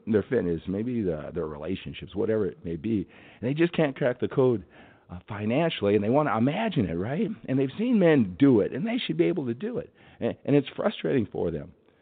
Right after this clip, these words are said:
And at the same time, well,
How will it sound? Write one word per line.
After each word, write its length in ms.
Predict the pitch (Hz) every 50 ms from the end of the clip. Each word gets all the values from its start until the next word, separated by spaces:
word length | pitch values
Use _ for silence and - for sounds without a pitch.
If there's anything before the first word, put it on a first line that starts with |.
| _ _ _ _ _ _ _ _ _ _ _ _ _ _ _ -
And 340 | 185 208 208 208 202 190 180
at 160 | 120 131 131
the 100 | - 143 -
same 240 | - 131 127 123 120
time, 320 | 113 135 123 117 113 104 95
well, 520 | 113 127 135 131 127 127 127 120 - 90